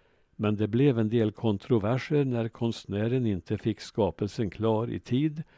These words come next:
utan beställarna själva ansåg sig nödsakade att hjälpa till med färgläggningen.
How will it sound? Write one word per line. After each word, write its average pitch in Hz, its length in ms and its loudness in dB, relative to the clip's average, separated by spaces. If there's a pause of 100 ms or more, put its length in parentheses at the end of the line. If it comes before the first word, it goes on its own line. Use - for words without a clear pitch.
(420)
utan 180 360 4
beställarna 120 720 2
själva 101 540 -2
ansåg 95 560 -4
sig 107 240 -2
nödsakade 123 920 0
att - 160 -6
hjälpa 107 340 -2
till 120 300 2
med 104 200 -2
färgläggningen. 98 1000 -4